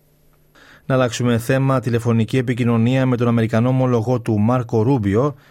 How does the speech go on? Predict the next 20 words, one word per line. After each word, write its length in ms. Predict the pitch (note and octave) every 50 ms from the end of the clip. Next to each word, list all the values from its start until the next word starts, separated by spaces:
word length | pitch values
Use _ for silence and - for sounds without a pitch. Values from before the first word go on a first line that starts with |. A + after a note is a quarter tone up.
| - - - _ _ -
είχε 200 | - C#3 - D3
ο 40 | C#3
Ρώσος 320 | C#3+ C#3+ C3+ C3+ A#2 A#2+
Υπουργός 480 | C#3+ B2 A#2 G#2+ G#2 A2+ C3+ C#3+ - -
Εξωτερικών 680 | - B2 - - A#2 A2+ G#2 G2 F#2+ - B2 C3+ C#3 - -
Σεργέη 540 | - - D3+ C3 A#2+ A2 G2+ A#2+ C3+ C#3 C3+
Λαυρόφ. 460 | B2+ A2 G2 G2 A2 A2+ G#2+ G2+ - - - - _ _ _ _ _ _ _ _ _ _ _ _ _ -
Οι 60 | A2+
δύο 200 | G#2 A2 A2 A2
άνδρες 220 | A2 A2 A2+ G#2+ -
συμφώνησαν 680 | - G#2+ G2 - G2+ G#2+ A2 A#2 A2+ - - B2 A2+ A2
να 120 | A2 G#2+
συνεχιστούν 680 | F#2 - G#2+ G#2 F#2+ F#2 G2+ F2+ - - A2+ A2+ A2+
οι 80 | A2+ A2+
επαφές 520 | G#2+ - G#2 F#2+ - - A2+ A2+ A#2 A2+
και 120 | - - G#2+
να 80 | G#2
προχωρήσει 580 | F#2 G#2 F#2 - G#2 G2 G#2 A2+ A2+ - - A#2+
ο 40 | G2+
συντονισμός 680 | - G2+ G2 F#2+ F#2+ F2 F#2 G2 A2 A#2+ B2 A#2+ -